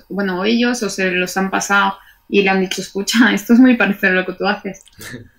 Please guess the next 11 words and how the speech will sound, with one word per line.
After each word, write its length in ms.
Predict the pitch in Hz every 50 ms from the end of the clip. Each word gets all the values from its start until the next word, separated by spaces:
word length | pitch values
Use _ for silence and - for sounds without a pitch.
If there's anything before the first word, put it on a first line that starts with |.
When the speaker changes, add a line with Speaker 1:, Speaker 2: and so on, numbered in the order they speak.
| _ _ _ _ 175
Speaker 1:
Y 80 | 185 196
eran 240 | 202 220 247 254 240
copias 360 | - 254 247 294 302 277 -
exactas, 480 | - - - 285 294 285 - 311 294 -
pero 140 | - 220 214
en 60 | 208
plan, 160 | 220 202 202
Speaker 2:
Hostia. 220 | 202 202 196 190 -
Speaker 1:
copias 400 | 220 226 - 311 320 294 - - - -
cutres. 680 | - 269 311 311 - - - - - - - - - - - 101
Speaker 2:
Ya. 380 | 104 104 101 92 87 87 -